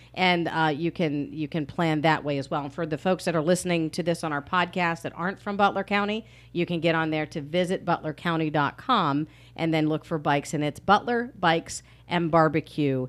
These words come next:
in July. And it's just a whole lot of fun. So, Jack, I wanna ask you, um, usually I ask your members what it's like to work with the Tourism Bureau. So I'm gonna flip it around on you.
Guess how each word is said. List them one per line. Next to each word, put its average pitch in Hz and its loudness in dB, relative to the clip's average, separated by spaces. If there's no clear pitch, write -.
in 156 2
July. 131 0
And 214 0
it's 247 8
just - 6
a 175 2
whole 147 -6
lot 131 -6
of 131 -10
fun. 123 -8
So, 175 0
Jack, 262 4
I 277 4
wanna 320 2
ask 214 -2
you, 165 0
um, 180 2
usually 190 2
I - 0
ask 160 4
your 165 -2
members 165 0
what 156 -4
it's - -8
like 160 -2
to 165 -10
work 156 -4
with 139 -4
the 151 -6
Tourism 165 -2
Bureau. 127 -2
So 208 -2
I'm 220 0
gonna 185 0
flip 202 -4
it 170 0
around 151 0
on 139 0
you. 151 -2